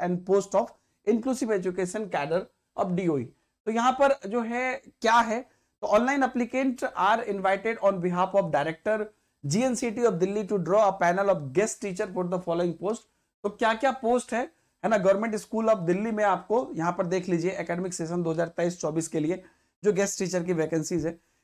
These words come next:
इसमें टीजीटी स्पेशल एजुकेशन टीचर है जिसके एक सौ सोलह पोस्ट है,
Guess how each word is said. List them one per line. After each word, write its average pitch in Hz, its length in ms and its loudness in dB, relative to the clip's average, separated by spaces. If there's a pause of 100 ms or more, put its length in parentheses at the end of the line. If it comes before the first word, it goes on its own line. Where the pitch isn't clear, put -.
(120)
इसमें 269 580 -2 (240)
टीजीटी 254 680 0
स्पेशल 247 440 0
एजुकेशन 214 520 -2
टीचर 185 300 0
है 208 140 -6 (360)
जिसके 208 280 -2 (160)
एक 208 100 -2
सौ 220 160 0 (260)
सोलह 185 300 6
पोस्ट 196 400 0
है, 220 80 -8